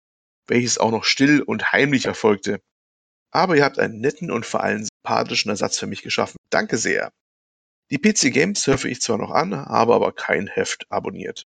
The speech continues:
Was würdet ihr eigentlich zocken, wenn ihr mal kein P C, Querstrich Konsole, Querstrich Konsorten zur Verfügung hättet? Beispielsweise durch einen Stromausfall, Diebstahl durch Aliens, <laughs> realistisches Szenario,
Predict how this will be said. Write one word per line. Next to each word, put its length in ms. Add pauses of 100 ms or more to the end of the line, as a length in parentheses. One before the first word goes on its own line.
(760)
Was 180
würdet 200
ihr 100
eigentlich 280
zocken, 320
wenn 120
ihr 80
mal 180
kein 420
P 180
C, 460 (200)
Querstrich 440
Konsole, 420
Querstrich 500
Konsorten 480
zur 220
Verfügung 300
hättet? 400 (400)
Beispielsweise 580
durch 180
einen 180
Stromausfall, 1000
Diebstahl 680
durch 280
Aliens, 640 (200)
<laughs> 460
realistisches 440
Szenario, 420